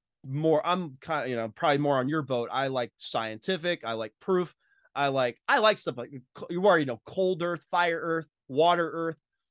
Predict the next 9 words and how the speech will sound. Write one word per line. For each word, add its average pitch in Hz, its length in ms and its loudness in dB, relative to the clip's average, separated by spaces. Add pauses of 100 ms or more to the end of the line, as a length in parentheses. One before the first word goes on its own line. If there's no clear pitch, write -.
(760)
It's 190 160 -14
scientifically 208 840 -6
proven. 139 520 -12
Like, 156 240 -2
the, 143 160 -6 (200)
the 170 180 -4
earth 220 240 0
is, 165 160 -6
like, 165 120 -6